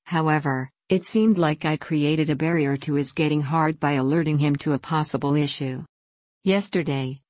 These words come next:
after I waxed him and he took a shower, he upped the dose. He was in his office quite a long time after the timer went off. After the injection, he has to hold pressure on the injection site for a few minutes. I assumed he was waiting to see if anything was happening.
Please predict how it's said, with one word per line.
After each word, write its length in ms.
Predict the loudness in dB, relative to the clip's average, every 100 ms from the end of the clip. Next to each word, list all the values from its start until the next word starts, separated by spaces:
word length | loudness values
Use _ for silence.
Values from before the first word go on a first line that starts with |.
| -2
after 360 | -2 0 -2
I 100 | 0
waxed 400 | 0 0 0 -2
him 180 | -2 0
and 100 | 0
he 100 | -2
took 240 | -2 -2 -2
a 60 |
shower, 560 | -2 -2 -2 -4 -6 -10 _ _
he 200 | 0 2
upped 160 | 0 -2
the 80 |
dose. 400 | -2 -2 -2 -8 -10 _ _ _
He 140 | 0 2
was 240 | 2 2
in 80 | 2
his 200 | 2 2
office 440 | -2 -2 -2 -4
quite 240 | -2 -2 0
a 80 |
long 340 | -2 0 0 -2
time 360 | -2 0 0
after 280 | 0 0 -2
the 100 | -2
timer 380 | -2 0 0 0
went 240 | 0 0
off. 480 | 0 -2 -6 -12 -20 _ _ _ _
After 300 | 0 2 2
the 160 | 2 2
injection, 680 | 2 -2 -4 -4 -4 -6 -12 _ 0
he 180 | 2
has 220 | 2 0 0
to 100 | -2
hold 340 | 0 0 -2
pressure 400 | -2 -2 -2 -2
on 140 | 0
the 140 | 0 0
injection 560 | 0 -2 -2 -2 -2
site 320 | -2 -2 -2 -2
for 180 | -4
a 60 | -4
few 240 | -2 0
minutes. 500 | 0 2 0 -2 -6 -8 _
I 100 | -2
assumed 440 | 0 0 2 2 2
he 140 | 0
was 220 | 0 0
waiting 340 | 0 2 2 0
to 100 | -2
see 220 | 0 0
if 140 | 0
anything 520 | 0 2 0 0 0 0
was 180 | 0
happening. 640 | -2 -2 -2 -2 -2 -4